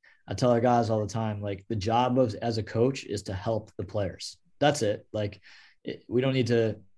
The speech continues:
make this thing more than it is. It's to help the players become better versions of themselves due to your influence and your work with them. And as long as your players know you're trying to come up with solutions to get them better, they're gonna be in a pretty good spot.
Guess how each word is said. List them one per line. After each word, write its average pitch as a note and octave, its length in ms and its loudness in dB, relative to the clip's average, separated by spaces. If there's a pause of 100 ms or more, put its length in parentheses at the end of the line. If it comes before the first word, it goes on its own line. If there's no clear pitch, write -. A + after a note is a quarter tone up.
(440)
make A2 140 -2
this A2 160 -4
thing A2 220 -4
more G#2+ 140 0
than A2 100 0
it G#2+ 80 0
is. F#2+ 320 -4
It's F2+ 160 -8
to G#2 80 -2
help F#2 420 -2
the - 80 -4
players A2+ 480 2
become G#2+ 640 -4 (560)
better A#2+ 220 6
versions A2+ 420 2
of G#2+ 80 -2
themselves A#2+ 680 0 (100)
due B2+ 100 -4
to A#2 60 0
your A2+ 120 2
influence C3 440 -4
and A2 60 -6
your A2 100 -2
work A2 160 -4
with F2 100 -12
them. F#2 180 -12 (460)
And B2 300 2
as A#2 120 0
long D#3+ 120 6
as D3 80 2
your D3 80 -2
players C#3 260 2
know A#2+ 140 2
you're B2+ 100 2
trying A#2+ 480 -4 (120)
to A2 340 -2
come B2 100 -2
up A#2+ 80 0
with A2+ 120 -6
solutions A#2 440 -2
to G#2+ 60 -10
get A2+ 160 -2
them A2 100 -6
better, C3+ 400 0 (920)
they're B2 100 2
gonna A#2 120 0
be A2+ 60 2
in G#2+ 80 0
a F#2 60 -6
pretty G2+ 160 -2
good F#2+ 100 -4
spot. E2+ 320 -10